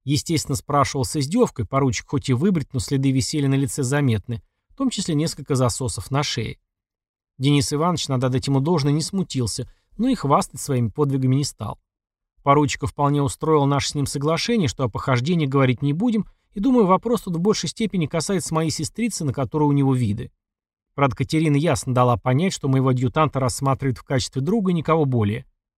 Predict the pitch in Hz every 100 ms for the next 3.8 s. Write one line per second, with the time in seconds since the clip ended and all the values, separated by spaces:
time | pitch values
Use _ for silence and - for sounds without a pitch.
0 | _ _ _ _ - 247 196 175 240 247
1 | 160 113 101 135 123 156 185 254 247 156
2 | 170 139 143 131 131 135 - 143 135 120
3 | 123 110 127 127 208 247 226 -